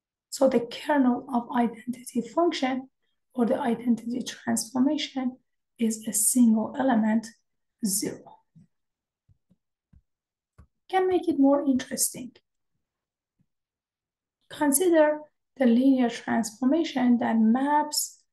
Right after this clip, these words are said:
three-by-two matrices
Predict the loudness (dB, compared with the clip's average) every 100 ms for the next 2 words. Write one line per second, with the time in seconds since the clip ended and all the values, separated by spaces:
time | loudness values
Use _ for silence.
0 | _ _ _ _ _ _ -14 0 0 0
1 | -4 -4 -4 -6 -10 -2 0 2 0 -2
2 | -6 -10 -8 -6 -8 -8 -12